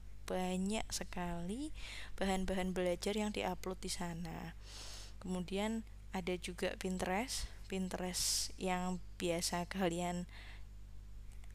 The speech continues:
buka ketika akan mencari inspirasi soal desain atau apapun itu,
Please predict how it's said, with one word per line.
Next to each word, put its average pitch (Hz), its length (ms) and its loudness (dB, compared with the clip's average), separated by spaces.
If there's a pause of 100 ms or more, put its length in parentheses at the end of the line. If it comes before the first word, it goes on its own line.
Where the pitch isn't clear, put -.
(120)
buka 180 480 4
ketika 180 480 0
akan 180 240 0
mencari 175 400 0
inspirasi 180 960 2
soal 180 400 4
desain 180 480 0
atau 175 320 0
apapun 175 480 -4
itu, 214 320 -4